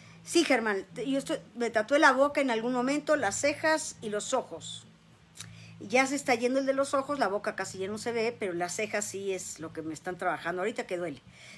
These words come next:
"¿Qué raza es, Juan?". "Pues es callejero, Ian".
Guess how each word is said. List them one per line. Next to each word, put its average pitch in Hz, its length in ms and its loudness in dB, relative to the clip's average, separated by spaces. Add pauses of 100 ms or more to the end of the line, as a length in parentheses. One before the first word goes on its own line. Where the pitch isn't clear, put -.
"¿Qué 294 100 8
raza 311 240 8
es, 294 80 -2
Juan?". 302 280 10 (160)
"Pues 254 140 -8
es 269 120 -4
callejero, 294 680 8
Ian". 233 400 4